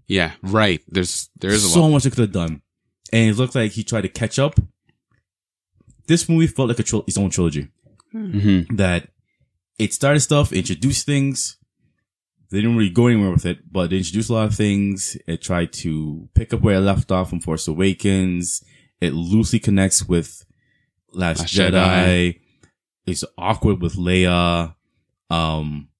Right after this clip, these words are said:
Speaker 2: the appearances of certain characters was cool.
Speaker 1: Mm-hmm.
Speaker 2: Two particular characters was cool.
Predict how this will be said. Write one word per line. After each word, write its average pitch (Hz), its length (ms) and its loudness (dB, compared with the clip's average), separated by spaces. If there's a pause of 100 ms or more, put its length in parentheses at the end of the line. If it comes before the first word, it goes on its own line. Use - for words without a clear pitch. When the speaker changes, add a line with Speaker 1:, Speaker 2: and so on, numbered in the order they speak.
(680)
Speaker 2:
the 107 100 2
appearances 131 640 0
of 95 120 -2
certain 95 340 0
characters 120 640 0
was 85 160 -2
cool. 92 320 -6 (460)
Speaker 1:
Mm-hmm. 95 240 4 (220)
Speaker 2:
Two 120 140 2
particular 101 280 2
characters 92 440 0
was 82 160 -2
cool. 107 360 -6